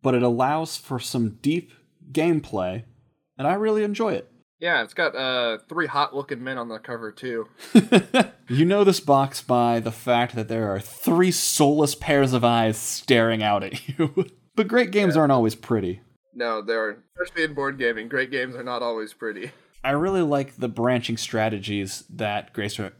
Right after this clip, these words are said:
Speaker 1: Great Western Trail offers you, because you can go for the cowboy strategy, which is get a lot of cowboys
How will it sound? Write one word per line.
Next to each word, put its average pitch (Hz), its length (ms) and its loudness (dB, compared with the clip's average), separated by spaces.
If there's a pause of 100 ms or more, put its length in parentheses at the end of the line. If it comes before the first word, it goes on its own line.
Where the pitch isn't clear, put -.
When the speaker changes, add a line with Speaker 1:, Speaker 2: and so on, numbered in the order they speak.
(140)
Speaker 1:
Great 123 180 -2
Western 110 260 0
Trail 98 240 -6
offers - 380 -8
you, 80 240 -8
because 117 420 2
you 107 140 0
can 101 640 -4 (180)
go 123 220 2
for 117 340 2
the 117 120 0
cowboy 123 420 0
strategy, 95 680 -4 (240)
which 113 320 -2
is 101 520 -2 (320)
get 101 120 -2
a 101 60 0
lot 104 180 2
of 104 60 -2
cowboys 139 640 0